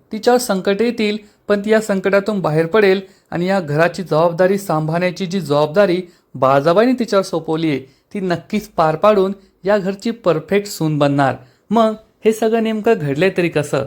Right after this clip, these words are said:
हे जाणून घेण्यासाठी हा व्हिडिओ शेवटपर्यंत नक्की पहा. दुष्यंत आणि कृष्णा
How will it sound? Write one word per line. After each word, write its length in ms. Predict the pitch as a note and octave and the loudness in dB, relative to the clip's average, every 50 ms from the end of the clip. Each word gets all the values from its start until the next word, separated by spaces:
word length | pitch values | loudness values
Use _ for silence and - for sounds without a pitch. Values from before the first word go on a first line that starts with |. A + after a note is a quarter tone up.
| - - _ _ _ _ - | -6 -14 _ _ _ _ -6
हे 100 | E3 D3+ | -4 -2
जाणून 320 | C#3 C#3+ C3+ C3+ C#3+ D3 | 0 0 0 0 0 -2
घेण्यासाठी 640 | C#3+ D#3 D#3 D#3 D3+ - A3 A3 A3 F#3+ F#3+ G3+ - _ _ _ _ - | -2 -2 -2 -2 0 0 0 0 0 -2 -4 -4 -6 _ _ _ _ -4
हा 120 | - G3 | 0 0
व्हिडिओ 280 | G3+ G3+ G#3+ G#3+ A3 A3 | 2 2 4 4 4 2
शेवटपर्यंत 640 | A3 - - E3 E3+ F#3+ F#3 - - G3 G3+ G3 F#3+ F#3+ | 2 0 0 2 2 2 0 0 0 0 0 0 0 0
नक्की 340 | G3+ G3 E3 C3+ - E3 D3+ | 0 0 0 -4 -4 -6 -4
पहा. 340 | D#3 D3+ C#3+ C#3+ C#3+ B2+ B2 - - _ _ _ _ _ - | -2 0 0 2 2 0 0 -4 -14 _ _ _ _ _ -16
दुष्यंत 540 | - A#2+ A#2 F3 F3+ - - G3 E3+ F3 F#3 - - _ _ - | -8 -4 -2 -2 -2 0 0 0 0 0 0 -6 -12 _ _ -8
आणि 140 | - F#3 | -6 -6
कृष्णा 440 | F3 - D#3 D#3+ D3+ - F3+ D#3 C3 | -6 -4 -4 -6 -4 -2 0 0 0